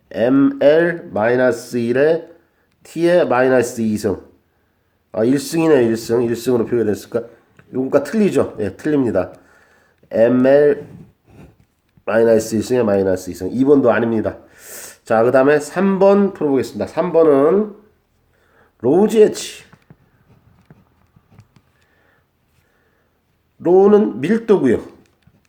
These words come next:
밀도니까 킬로그램 분의 미터 삼 승이고요. G는 중력 가속도 아닙니까? G는,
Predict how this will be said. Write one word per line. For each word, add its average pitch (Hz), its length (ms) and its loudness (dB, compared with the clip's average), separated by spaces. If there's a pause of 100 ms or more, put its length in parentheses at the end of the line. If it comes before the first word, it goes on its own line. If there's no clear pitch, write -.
(200)
밀도니까 165 800 0
킬로그램 151 580 0
분의 160 540 0 (360)
미터 110 320 -8
삼 123 220 -6
승이고요. 85 460 -6 (920)
G는 226 640 2 (680)
중력 226 380 2
가속도 202 420 0
아닙니까? 202 440 2
G는, 214 440 0